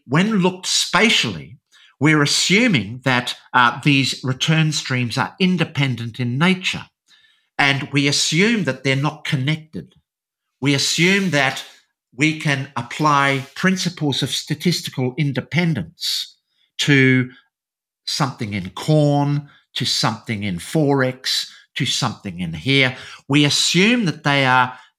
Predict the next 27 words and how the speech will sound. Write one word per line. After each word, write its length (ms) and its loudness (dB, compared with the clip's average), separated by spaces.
they're 140 2
working 480 0
under 240 2
their 240 2
own 180 2
mechanics, 600 -2
but 220 -4
there 160 2
are 60 2
certain 440 -2
relationships 880 0
that 180 -8
change 460 -2
the 60 -12
correlations 800 -2
between 440 -4
them 100 -4
because 300 -2
there 200 4
are 240 6
sort 520 0
of 300 2
dependencies 960 -2
that 140 -2
exist 480 -4
within 340 -2
them. 260 0